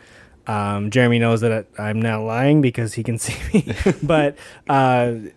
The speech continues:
no, Seth went in. And, you know, so, eh, he not only went in via Twitter, he also went on the podcast. He went on this, I believe it was a Sports Illustrated podcast.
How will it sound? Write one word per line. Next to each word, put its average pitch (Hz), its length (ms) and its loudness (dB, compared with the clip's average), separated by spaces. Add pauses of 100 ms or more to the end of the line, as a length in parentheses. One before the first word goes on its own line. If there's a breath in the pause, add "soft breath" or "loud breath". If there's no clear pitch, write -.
(140)
no, 139 340 2
Seth - 460 -2
went 139 260 2
in. 127 320 0 (160)
And, 123 480 0 (340)
you 139 220 0
know, 139 280 -2
so, 131 260 -6
eh, 156 100 2
he 143 260 2
not 160 320 2
only 277 200 4
went 156 200 4
in 151 180 2
via 127 220 2
Twitter, 120 560 -2 (300 soft breath)
he 285 300 0
also 165 320 2
went 131 180 2
on 117 80 -2
the 113 80 -2
podcast. 113 520 0
He 143 60 4
went 147 160 2
on 139 120 2
this, 117 200 -4
I 131 100 -4
believe 156 200 0
it 170 60 -2
was 131 80 -2
a 120 80 -4
Sports 139 440 -2
Illustrated 180 600 0
podcast. 202 580 -2